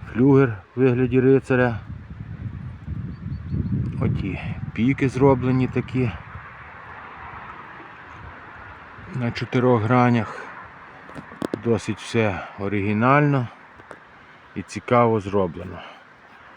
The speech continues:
Отак виглядає вся будівля.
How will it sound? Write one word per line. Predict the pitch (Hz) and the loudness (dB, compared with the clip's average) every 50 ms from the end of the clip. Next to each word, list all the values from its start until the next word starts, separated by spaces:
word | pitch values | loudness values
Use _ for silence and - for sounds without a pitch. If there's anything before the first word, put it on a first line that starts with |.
| - - - - - | -20 -20 -20 -10 -8
Отак | 95 98 - - 131 123 117 - - - - - - | -8 -8 0 4 4 4 4 2 -2 -10 -10 -6 -2
виглядає | 98 104 95 98 104 107 95 101 117 113 110 107 101 95 90 80 - - - - - - - - - - - - - - - - - - - - - - - - - | -2 -2 0 2 0 0 2 4 4 6 6 4 4 2 -2 -4 -8 -16 -20 -20 -20 -20 -20 -20 -20 -20 -20 -20 -20 -20 -20 -20 -20 -20 -20 -20 -20 -20 -20 -20 -16
вся | - - 113 107 98 | -4 2 2 2 4
будівля. | 82 92 87 80 98 120 131 135 139 139 139 131 | 2 -2 -4 2 4 4 6 6 6 4 2 2